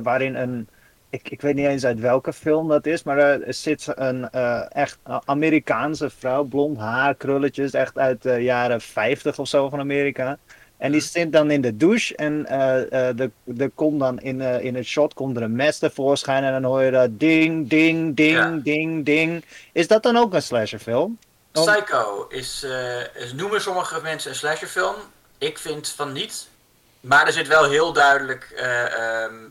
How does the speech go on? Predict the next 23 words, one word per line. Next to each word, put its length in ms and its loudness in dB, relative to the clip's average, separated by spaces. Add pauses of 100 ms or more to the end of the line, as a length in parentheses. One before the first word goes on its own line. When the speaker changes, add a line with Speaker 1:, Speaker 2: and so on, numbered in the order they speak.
(120)
Speaker 2:
zijn 500 -6
de, 240 0
ja, 180 4
zijn 220 -4
slashers 400 -8
daardoor 400 4
geïnspireerd. 880 -10 (720)
Speaker 1:
Hm. 220 -8
Speaker 2:
Negentien 380 -4
zestig 400 0
was 200 2
een 100 -6
heel, 220 -2
was 140 -2
een 100 -8
bijzonder 460 -4
jaar. 440 0 (100)
Eh, 320 -6
eh, 420 -8
toen 140 -12
had 140 -6
je 60 -14
inderdaad 220 4